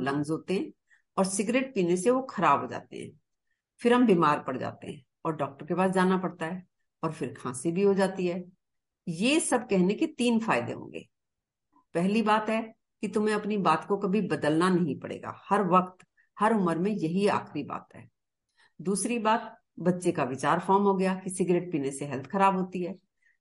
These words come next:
तीसरी बात, जैसा कि तुम जानते हो कि जीवन का कोई भरोसा तो है नहीं कि हम कब तक हैं, कब नहीं। अगर मैं आज अपने बच्चे को अपना विचार ना दूं और कल मैं दुनिया में ही ना रहूं तो क्या होगा?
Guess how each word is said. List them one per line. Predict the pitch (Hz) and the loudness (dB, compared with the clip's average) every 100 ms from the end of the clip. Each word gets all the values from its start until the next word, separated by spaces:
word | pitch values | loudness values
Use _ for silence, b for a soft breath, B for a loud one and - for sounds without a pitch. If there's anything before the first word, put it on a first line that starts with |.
| _ - | _ -2
तीसरी | 262 - 240 | 0 2 2
बात, | 139 113 - - _ _ | 2 -2 -4 -18 _ _
जैसा | 170 190 202 | 0 0 2
कि | 233 240 | -2 -2
तुम | 233 214 | 0 0
जानते | - 147 156 180 202 | 2 2 2 2 0
हो | 185 156 | 0 -2
कि | - | -6
जीवन | 160 165 175 180 | -2 0 2 2
का | 185 | 0
कोई | 185 190 | 0 -2
भरोसा | 165 156 160 190 | 0 -2 -2 -2
तो | 196 | -2
है | 202 202 | -2 0
नहीं | 214 208 208 b b - | 0 -4 -8 b b -4
कि | 202 | 0
हम | 196 190 | 0 0
कब | - 208 214 | 0 2 0
तक | 233 208 | -4 -2
हैं, | 214 196 | -2 0
कब | 147 123 | -2 0
नहीं। | 151 185 190 196 - _ b b - | 0 0 -2 -6 -14 _ b b -6
अगर | 185 220 | 0 0
मैं | 214 214 - - | 2 -2 0 2
आज | 208 233 | 4 4
अपने | 233 226 | 0 0
बच्चे | 196 175 - | 0 -2 -2
को | 190 190 | 0 0
अपना | 185 175 | 0 0
विचार | 156 170 160 | 0 0 0
ना | 139 165 214 | 2 4 4
दूं | 160 139 147 - | 2 -4 -6 -6
और | 180 180 | -6 0
कल | 185 | 4
मैं | 185 165 | 4 4
दुनिया | 165 165 202 | 2 2 2
में | 233 | 2
ही | 226 214 | 0 0
ना | 175 | -2
रहूं | 139 147 170 | -2 -4 -6
तो | 190 | -6
क्या | 190 214 | -4 -2
होगा? | 180 117 - | -2 -4 -12